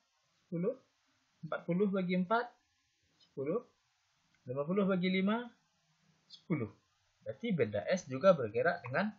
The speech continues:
G L B. Kita lihat lagi benda T. Oh, benda T udah kacau nih, nih. Lima bagi satu, lima. Lima belas bagi dua,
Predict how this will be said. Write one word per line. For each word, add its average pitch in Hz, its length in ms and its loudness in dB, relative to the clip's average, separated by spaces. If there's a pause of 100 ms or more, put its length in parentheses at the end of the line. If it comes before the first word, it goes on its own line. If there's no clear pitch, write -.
(680)
G 101 240 -2
L 196 300 4 (580)
B. 117 320 -2 (480)
Kita - 160 -16
lihat 180 160 0
lagi 185 160 0
benda 208 240 2
T. 254 400 -2 (4000)
Oh, - 80 -6
benda 101 240 -4
T - 160 -12
udah 185 80 4
kacau 202 320 8
nih, 123 80 2
nih. 107 320 -2 (1400)
Lima 135 240 -2
bagi 156 120 -2
satu, 196 440 2 (720)
lima. 107 320 0 (400)
Lima 110 200 -6
belas 151 200 0
bagi 160 160 0
dua, 202 400 2